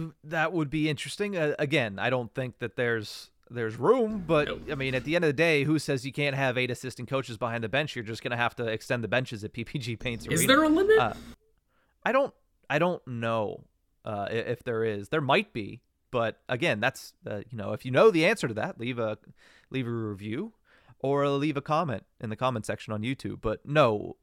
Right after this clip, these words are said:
Speaker 1: each of them have one year left on their contract. They signed two-year extensions last season.
Speaker 2: Mm-hmm.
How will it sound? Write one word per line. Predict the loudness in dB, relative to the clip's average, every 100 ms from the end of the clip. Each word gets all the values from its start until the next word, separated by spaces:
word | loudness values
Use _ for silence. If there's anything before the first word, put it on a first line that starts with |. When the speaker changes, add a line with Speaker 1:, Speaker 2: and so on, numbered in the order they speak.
| _ -20 -6
Speaker 1:
each | -4 -2
of | 2
them | 2
have | 4 4 4
one | 2 0
year | 0 0
left | 0
on | -2
their | -4
contract. | -4 -4 -4 -6
They | -6
signed | -2 -2 0
two-year | -2 0 0
extensions | -2 -6 -6 -8 -6
last | -2 -4 -6
season. | -10 -8 -6
Speaker 2:
Mm-hmm. | -4 -4